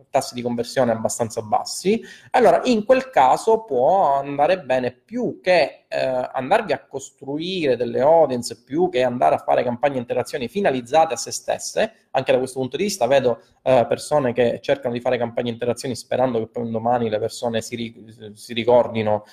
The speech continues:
eh, di quella campagna, si ricordino di quella pagina e vadano ad acquistare. No, non funziona così. Andate a crearvi dei funnel veri e propri, eh, sui quali poi eh, andate a fare lead generation, partite dalla lead generation e poi andate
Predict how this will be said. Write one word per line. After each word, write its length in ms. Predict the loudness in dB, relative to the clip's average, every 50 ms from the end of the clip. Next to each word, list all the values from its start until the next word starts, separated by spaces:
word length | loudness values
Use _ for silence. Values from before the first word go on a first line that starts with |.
| _ _ 0
eh, 260 | 0 2 4 2 2
di 100 | 0 0
quella 220 | 0 0 2 2 2
campagna, 420 | 0 0 0 2 2 2 2 2
si 120 | -2 -4 -4
ricordino 260 | 0 0 0 0 0
di 60 | 0
quella 160 | 2 2 4
pagina 260 | 4 2 2 0 0
e 40 | 0
vadano 180 | 2 2 2 2
ad 60 | 0
acquistare. 340 | -2 -2 0 2 2 2 2
No, 160 | 2 2 0
non 120 | 0 0
funziona 360 | -4 -6 -8 -4 -2 -2 0 0
così. 280 | 0 0 0 -2 -4 -4 -6 -12 -20 -20 _ _
Andate 400 | 0 2 2 4 6 6 6 6
a 80 | 4 2
crearvi 360 | 4 4 6 6 4 4 2 2
dei 100 | 2 2
funnel 380 | 2 2 2 2 0 -2 -2
veri 160 | 0 0 0
e 40 | 0
propri, 420 | 0 0 -2 -2 -2 -2 -4 -10 _ _ -12 -4
eh, 220 | 0 2 2 2
sui 180 | 0 0 -4 -2
quali 380 | 2 4 4 4 4 2 -2
poi 380 | -2 0 0 2 2 0 -2 -6 -10 -20 _ _ _ -4
eh, 240 | -2 -2 0 -2 -2 -2
andate 260 | -2 -2 2 2 0 0
a 80 | 0
fare 220 | 0 -2 -2 -2 -2
lead 160 | -6 -6 -4
generation, 960 | 0 0 2 2 2 2 2 0 -2 -4 -6 -6 -4 -2 -2 0 0 -2 -2
partite 260 | -6 -8 -4 0 0 0
dalla 140 | 2 0
lead 160 | -2 -4 -4 -2
generation 480 | 0 0 2 2 0 0 -4 -8 -10
e 60 | -8
poi 140 | -4 -2 -2
andate 440 | -2 0 2 2 2 2 2 0 -4